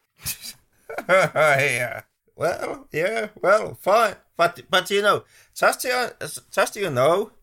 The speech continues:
I'm not opposed to this discussion as, as you claimed.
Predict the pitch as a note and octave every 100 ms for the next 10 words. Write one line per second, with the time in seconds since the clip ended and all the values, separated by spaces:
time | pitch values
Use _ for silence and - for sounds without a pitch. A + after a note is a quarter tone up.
0 | - C3+ C#3+ C#3 D#3+ G#3+ - E3 - D3+
1 | E3+ G3+ G3 - _ _ _ A#2+ A#2+ A2+
2 | G2+ A2 - - C3 - F#3 F3 A#2+ A#2
3 | A#2 A2 B2 A2+ A#2 G#2+ F2+ - A2+ B2
4 | E3 G#3 -